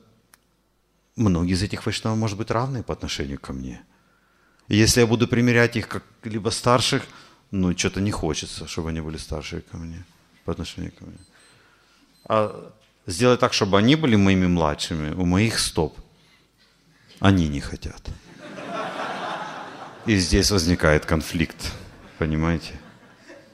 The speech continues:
Но более объемная концепция заключается не в том, что ты начальник, я дурак, я начальник, ты дурак.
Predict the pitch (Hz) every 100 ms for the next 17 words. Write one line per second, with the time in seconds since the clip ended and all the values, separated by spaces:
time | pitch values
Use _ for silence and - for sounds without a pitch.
0 | - - - - - - - 107 113 110
1 | - - 90 135 160 135 104 95 90 -
2 | - - _ _ - 104 90 104 139 156
3 | 113 110 110 - 143 151 - - 92 80
4 | 76 - - _ _ _ - - _ _
5 | - 104 113 123 - 139 120 127 120 147
6 | 139 - 110 98 85 - - - _ -
7 | _ _ 143 - 113 117 - 110 107 107
8 | 110 107 110 107 92 98 101 - 95 90
9 | 85 113 98 80 69 64